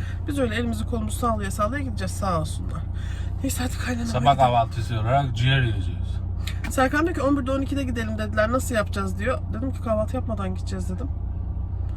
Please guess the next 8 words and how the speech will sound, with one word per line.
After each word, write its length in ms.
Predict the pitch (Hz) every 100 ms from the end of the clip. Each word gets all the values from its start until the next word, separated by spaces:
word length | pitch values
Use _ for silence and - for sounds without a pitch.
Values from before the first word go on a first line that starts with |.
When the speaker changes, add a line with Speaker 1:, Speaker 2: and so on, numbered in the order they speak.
| - - - - - - - - - - -
Speaker 2:
Ciğer 240 | 107 113
yiyeceğiz 520 | 110 101 92 90 -
kahvaltıda. 560 | - 90 90 - - - - - - - - 208
Speaker 1:
Yemeyen 340 | 220 214 196
adam 220 | 185 190
Speaker 2:
İlk 120 | 151 -
kez 260 | 135 123
yiyeceğim. 380 | 117 117 110 104